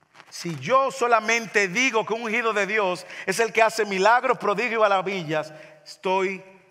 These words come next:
presa fácil para ellos. Si yo, como yo lo hacía, como yo, Pastor Moisés Gómez, lo hacía antes,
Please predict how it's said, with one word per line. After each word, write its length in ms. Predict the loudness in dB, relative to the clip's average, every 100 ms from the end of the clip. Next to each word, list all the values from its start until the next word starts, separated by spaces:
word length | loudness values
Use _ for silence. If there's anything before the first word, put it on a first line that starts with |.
| _ -2
presa 500 | 0 2 0 0 -2
fácil 520 | 2 0 0 -8 -12
para 260 | -10 -10
ellos. 560 | -14 -20 -20 -20 _ _ _ _ _ _ _ _ _ _ _ _ -20
Si 280 | -10 -8 -6
yo, 280 | 0 0 0
como 240 | -2 -4 -2
yo 160 | 0
lo 100 | 0
hacía, 340 | 0 0 -2 -2
como 160 | -4
yo, 240 | -4 -2 -2
Pastor 300 | -4 -4 -4
Moisés 320 | -4 -6 -6
Gómez, 260 | -4 -4
lo 80 | -4
hacía 260 | -4 0 -2
antes, 280 | -2 -6